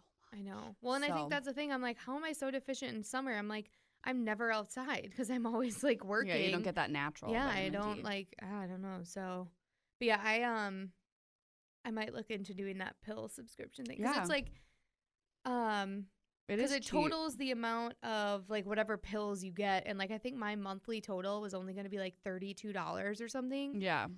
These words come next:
Speaker 2: For,
Speaker 1: which
Speaker 2: like,
Speaker 1: isn't bad.
Speaker 2: No, for, I think it was, like, three or four different pills,
Speaker 1: Mm-hmm.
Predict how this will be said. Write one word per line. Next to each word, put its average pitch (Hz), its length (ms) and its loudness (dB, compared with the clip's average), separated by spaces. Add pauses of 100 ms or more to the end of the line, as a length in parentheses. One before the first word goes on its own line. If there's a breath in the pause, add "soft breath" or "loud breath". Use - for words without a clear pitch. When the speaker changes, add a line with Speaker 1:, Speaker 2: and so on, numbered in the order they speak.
(120)
Speaker 2:
For, 262 120 8
Speaker 1:
which 254 80 6
Speaker 2:
like, 240 220 8
Speaker 1:
isn't 165 100 2
bad. 151 380 4 (300)
Speaker 2:
No, 196 640 2
for, 208 560 4 (240)
I 220 80 -6
think 220 160 -2
it 226 60 4
was, 214 120 0
like, 208 160 2
three 220 300 0
or 233 100 4
four 220 240 2
different 220 320 0
pills, 214 680 2
Speaker 1:
Mm-hmm. 202 360 -6